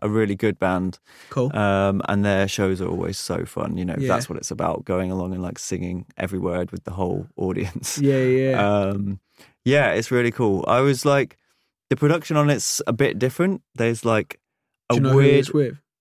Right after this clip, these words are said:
Speaker 1: um, Will Yip.
Speaker 2: Oh,
Speaker 1: Is that his
Speaker 2: okay.
Speaker 1: name?
Speaker 2: Yeah, so that
Speaker 1: I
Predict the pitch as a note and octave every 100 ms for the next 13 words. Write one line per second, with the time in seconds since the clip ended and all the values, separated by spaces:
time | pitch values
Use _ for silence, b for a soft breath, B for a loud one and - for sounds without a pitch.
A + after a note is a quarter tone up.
0 | _ _ - A2 A2 G#2+ G#2 G#2 G2+ G2
1 | - _ _ _ _ _ _ _ A2 A2+
2 | A2+ A2+ C#3+ - _ _ _ F3+ G3 G3+
3 | D#3+ A#2+ D3+ C#3 - C3 B2+